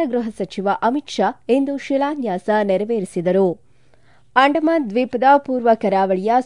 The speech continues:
ಸುಮಾರು ಹದಿನೈದು ಕಿಲೋಮೀಟರ್ ದೂರದಲ್ಲಿರುವ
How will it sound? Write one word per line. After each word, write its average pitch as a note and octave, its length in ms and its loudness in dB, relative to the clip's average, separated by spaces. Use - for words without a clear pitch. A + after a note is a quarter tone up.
ಸುಮಾರು C4 420 -2
ಹದಿನೈದು C4+ 640 -2
ಕಿಲೋಮೀಟರ್ G#3 680 0
ದೂರದಲ್ಲಿರುವ F3+ 520 -4